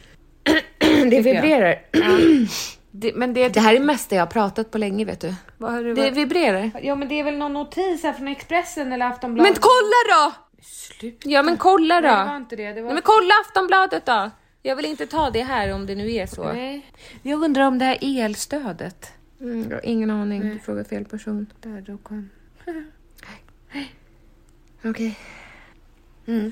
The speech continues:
Speaker 2: mm,
Speaker 1: Ja,
Speaker 2: mm.
Speaker 1: men nu, eh, får vi tacka för oss.
Speaker 2: Ja.
Speaker 1: Jag
Speaker 2: Och
Speaker 1: lämnade massagepistolen hos Pontus.
Speaker 2: Hade du velat ha den, eller?
Speaker 1: Jag är jättestel.
Speaker 2: Okej. Men, eh, vi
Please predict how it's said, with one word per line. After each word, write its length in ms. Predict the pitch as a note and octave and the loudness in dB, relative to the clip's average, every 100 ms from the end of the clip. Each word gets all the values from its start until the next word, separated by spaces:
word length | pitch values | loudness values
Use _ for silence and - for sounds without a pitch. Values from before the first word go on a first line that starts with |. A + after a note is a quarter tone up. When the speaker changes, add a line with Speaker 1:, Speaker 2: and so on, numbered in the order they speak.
| A#3 | -10
Speaker 2:
mm, 180 | G3+ G3 | -14 -4
Speaker 1:
Ja, 60 | - | -2
Speaker 2:
mm. 100 | G3 | -2
Speaker 1:
men 120 | G#3 C4+ | -2 0
nu, 360 | C#4 C4 B3 | 0 0 0
eh, 180 | A#3 A3 - _ _ - - | 0 -2 -6 _ _ -20 -12
får 120 | A3+ | -8
vi 100 | A3 | -6
tacka 280 | A3+ A3 A3 | -8 -10 -10
för 100 | G#3+ | -10
oss. 260 | G3+ - _ _ | -12 -18 _ _
Speaker 2:
Ja. 220 | G#3 G#3 G3 - _ _ _ _ | -8 -6 -8 -14 _ _ _ _
Speaker 1:
Jag 100 | G3 | -8
Speaker 2:
Och 60 | A#3 | -4
Speaker 1:
lämnade 480 | C4 C4+ C4 C4 B3 | 0 0 2 0 0
massagepistolen 960 | A#3 A3+ A#3+ A3+ - A3+ B3 G#3 G3+ | -2 -2 -2 -2 -8 -6 -6 -4 -6
hos 120 | G#3 - | -8 -8
Pontus. 680 | - F#3 E3 - - - - - - | -10 -10 -10 -16 -16 -20 -20 -20 -10
Speaker 2:
Hade 220 | A3+ A3 | -6 -4
du 40 | |
velat 200 | G#3+ A3+ | -4 -4
ha 140 | B3 A3 | -4 -4
den, 160 | D#3+ | -6
eller? 200 | E3+ F3+ G3+ | -10 -12 -8
Speaker 1:
Jag 120 | A3 | -6
är 40 | |
jättestel. 880 | A#3 A#3 A3+ - - A3+ - A3 F#3+ F#3+ _ | -4 -4 -6 -10 -20 -20 -12 -10 -10 -14 _
Speaker 2:
Okej. 260 | - G#3+ - - - - | -10 -8 -10 -18 -14 -2
Men, 320 | A#3+ B3 B3+ | 0 0 0
eh, 160 | B3+ A3 | 0 -2
vi 260 | B3+ B3 | -4 -4